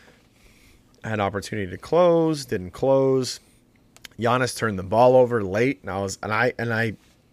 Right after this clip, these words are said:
when I was recording last week, didn't get released. I put Giannis on blast. I'm like, "This guy is a loser. He cannot figure it out." And then what do they do in game seven against the Nets?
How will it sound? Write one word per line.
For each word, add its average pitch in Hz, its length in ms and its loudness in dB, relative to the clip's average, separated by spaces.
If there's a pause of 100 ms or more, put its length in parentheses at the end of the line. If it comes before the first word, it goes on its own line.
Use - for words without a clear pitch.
(220)
when 131 180 2
I 185 80 2
was 156 240 -2
recording 120 400 -2
last 104 300 -6
week, 82 160 -10 (1300)
didn't 110 160 -4
get 135 160 2
released. 110 420 -2
I 107 120 0
put 160 180 2
Giannis 117 340 0
on 101 160 -6
blast. 90 460 -6
I'm 95 100 -10
like, 90 160 -10
"This 135 220 -2
guy 107 400 -2 (560)
is 120 160 -2
a 101 80 0
loser. 98 560 -2 (200)
He 127 200 -8
cannot 113 560 -2 (320)
figure 113 400 -4
it 101 60 -4
out." 104 220 -2 (800)
And 120 240 -4
then 120 220 -2
what 110 180 -4
do 123 80 0
they 127 220 -2
do 117 240 -4
in 117 120 -8
game 107 300 -6
seven 107 400 -6
against 107 380 -8
the 107 100 -6
Nets? 98 420 -6